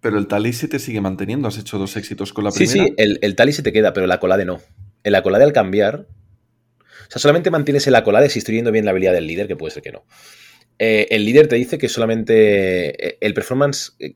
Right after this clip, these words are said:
Speaker 2: se, remain unchanged, unchanged, que eso está muy bien. Em, y solamente si the, the tally was four or more,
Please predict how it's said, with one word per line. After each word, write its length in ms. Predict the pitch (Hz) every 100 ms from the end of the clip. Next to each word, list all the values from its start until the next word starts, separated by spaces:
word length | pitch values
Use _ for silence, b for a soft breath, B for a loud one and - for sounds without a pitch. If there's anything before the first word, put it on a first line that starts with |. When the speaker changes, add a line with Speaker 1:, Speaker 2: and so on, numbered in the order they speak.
| -
Speaker 2:
se, 220 | - -
remain 460 | 95 98 104 110 110
unchanged, 520 | 98 85 110 110 127 -
unchanged, 600 | 92 87 - 135 110 131 _ b b b
que 80 | -
eso 60 | 92
está 120 | 95
muy 140 | 85
bien. 260 | 92 120 147 b b b b b b -
Em, 1300 | 131 127 120 117 113 110 107 107 101 101 95 92 87 _ _ _ _ -
y 140 | 131
solamente 680 | - 151 156 147 110 95 -
si 340 | - - 110 107
the, 100 | 104
the 240 | - 110
tally 220 | 131 139
was 260 | 127 135 -
four 260 | - 139
or 120 | 131 113
more, 300 | 131 147